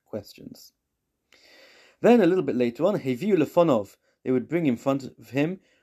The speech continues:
matzah v'chazeres v'charoses u'shnei savshilim. They bring in front of him matzah, chazeres, the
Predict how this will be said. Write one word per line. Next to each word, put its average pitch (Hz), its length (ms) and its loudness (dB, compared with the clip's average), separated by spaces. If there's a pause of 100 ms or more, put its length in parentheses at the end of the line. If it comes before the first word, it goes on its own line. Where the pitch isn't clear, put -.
(160)
matzah 180 640 0
v'chazeres 139 920 -2
v'charoses 151 920 -2 (280)
u'shnei 156 460 -4
savshilim. 107 640 -4 (600)
They 127 60 -8
bring 160 240 0
in 156 80 0
front 139 180 -4
of 127 60 -4
him 117 260 -2
matzah, 175 560 -2 (580)
chazeres, 151 520 2
the 110 300 -8